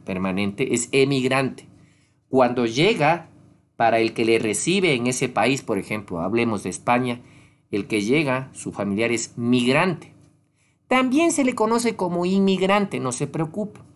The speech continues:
Es decir, no se preocuparán. En el diccionario, la palabra migrante o inmigrante es sinónimo de la palabra migrante. No hay problema, no se confundirán por eso, ¿sí?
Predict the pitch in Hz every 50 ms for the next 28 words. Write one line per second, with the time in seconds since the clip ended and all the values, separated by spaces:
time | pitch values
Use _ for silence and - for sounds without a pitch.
0 | - - 120 117 110 98 - - 120 147 165 160 - 185 160 180 170 165 165 160
1 | 147 - 135 135 135 143 127 107 - - - - - - - - _ - - 131
2 | 143 147 143 135 143 143 135 - - 151 147 156 180 190 175 131 127 139 147 -
3 | - - - - _ _ _ _ _ - - 123 123 123 131 123 131 143 147 143
4 | 147 135 113 - - 135 131 147 160 180 208 202 185 190 196 190 180 160 127 -
5 | - 147 165 165 156 151 - - 120 - 147 160 170 175 180 175 175 180 175 147
6 | 120 98 - - 156 160 156 - - - - - - _ _ - 202 208 226 214
7 | - - 202 180 170 170 175 175 185 180 170 170 170 147 135 127 120 110 - -
8 | 107 101 101 98 95 107 107 107 - - 131 139 139 131 151 156 180 196 180 -
9 | - - - - - - _ - 127 131 143 151 147 147 151 143 143 131 127 131
10 | 123 107 90 - - - 131 151 156 151 165 151 - 147 139 135 - 120 120 110
11 | 113 110 107 104 98 98 98 90 76 71 - - 78 - - 156 151 151